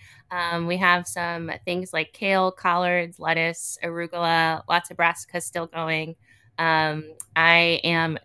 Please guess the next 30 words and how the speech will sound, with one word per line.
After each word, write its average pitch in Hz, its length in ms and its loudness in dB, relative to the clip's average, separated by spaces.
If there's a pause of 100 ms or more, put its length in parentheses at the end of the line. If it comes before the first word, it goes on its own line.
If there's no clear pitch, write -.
trying 185 340 6
to 190 140 -4
avoid 175 420 -2
growing 160 300 2
any 160 240 -6
animals 160 480 -4
right 277 180 -8
now 262 220 2
and 294 100 -4
just 226 180 -10
keeping 196 300 -10
the 220 80 -4
ones 208 220 -2
that 202 140 -2
we 269 100 -4
have. 202 380 2
It's - 340 -8 (300)
cold, 240 460 6
so, 196 420 8 (340)
you 202 80 4
know, 190 160 10
avoiding 190 400 4
plugging 190 320 2
in 190 100 2
the 170 100 4
incubator 180 520 4
and 175 180 2
stuff 165 260 -6
like 165 240 -10
that. 156 340 0